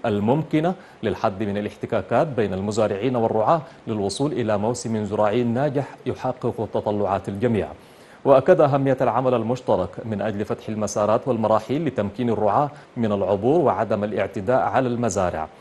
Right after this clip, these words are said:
وأجمع المشاركون في الملتقى على ضرورة سن قوانين وتشريعات رادعة تحكم الطرفين مع توفير قوات أمنية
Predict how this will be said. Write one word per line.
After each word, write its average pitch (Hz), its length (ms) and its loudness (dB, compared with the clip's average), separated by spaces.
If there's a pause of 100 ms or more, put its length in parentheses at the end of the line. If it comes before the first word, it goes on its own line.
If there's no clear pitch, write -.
(260)
وأجمع 104 540 2
المشاركون 101 680 -2
في 123 120 -2
الملتقى 101 560 0 (120)
على 101 160 2
ضرورة 107 520 0
سن 117 220 -2
قوانين 107 460 2
وتشريعات 107 640 -2
رادعة 104 460 2 (320)
تحكم 110 320 0
الطرفين 131 640 0 (280)
مع 98 240 0
توفير 110 460 0
قوات 110 420 0
أمنية 107 420 -2